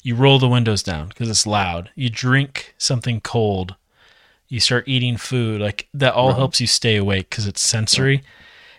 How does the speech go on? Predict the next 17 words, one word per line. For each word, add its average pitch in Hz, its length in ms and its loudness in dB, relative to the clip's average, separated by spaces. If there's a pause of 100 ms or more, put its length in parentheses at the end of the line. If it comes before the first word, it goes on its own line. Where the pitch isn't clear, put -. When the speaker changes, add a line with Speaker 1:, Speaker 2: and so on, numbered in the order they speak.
(120)
Speaker 1:
And 139 120 4
Speaker 2:
Right. 117 40 4
Speaker 1:
so 117 480 4
some 135 300 2
people, 135 560 2
like, 104 520 -4 (640)
can 135 160 4
only 139 400 2
learn 113 680 0 (600)
if 117 160 -4
they're 104 220 0
fully 123 460 0
aroused 95 560 -2
like 120 220 -2
that. 117 200 -2
So, 120 160 0
like, 104 240 0